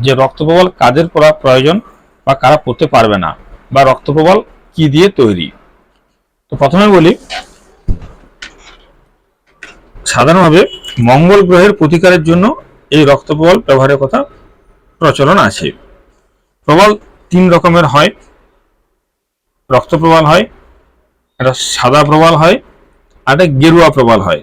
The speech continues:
তিন ধরনের প্রবাল হয়। তো অন্যান্য রত্নের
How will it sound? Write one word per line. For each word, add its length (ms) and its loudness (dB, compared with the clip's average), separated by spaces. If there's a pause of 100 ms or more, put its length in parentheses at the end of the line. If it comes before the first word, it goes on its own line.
(300)
তিন 220 2
ধরনের 320 0
প্রবাল 220 0
হয়। 220 -8 (1400)
তো 80 2 (480)
অন্যান্য 340 2
রত্নের 360 2